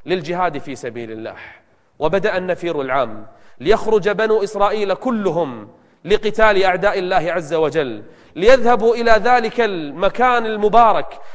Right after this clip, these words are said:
لتلك الأرض المباركة. خرج الرجال ليقاتلوا في سبيل الله، معهم المسلحون الأبطال الشجعان.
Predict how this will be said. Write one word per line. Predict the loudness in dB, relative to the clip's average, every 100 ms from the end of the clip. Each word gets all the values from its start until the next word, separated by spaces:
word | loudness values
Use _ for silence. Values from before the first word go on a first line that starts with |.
| -6
لتلك | -4 -4 0 0
الأرض | 2 2 2 2
المباركة. | 0 2 4 4 2 -2 -6 -8 -16
خرج | -2 2 4 4
الرجال | 2 2 0 6 6 6 0 -6 -10
ليقاتلوا | -2 0 4 6 6 4 2
في | 0 -2
سبيل | 0 0 0 0
الله، | 2 4 4 4 -2 -10 2
معهم | 6 8 6 6 4 2 -4
المسلحون | -2 -2 -2 0 0 2 2 2 -2 -10 -4 4
الأبطال | 6 6 6 6 6 2 -8 -10 -2
الشجعان. | -2 0 -2 2 2 2 -2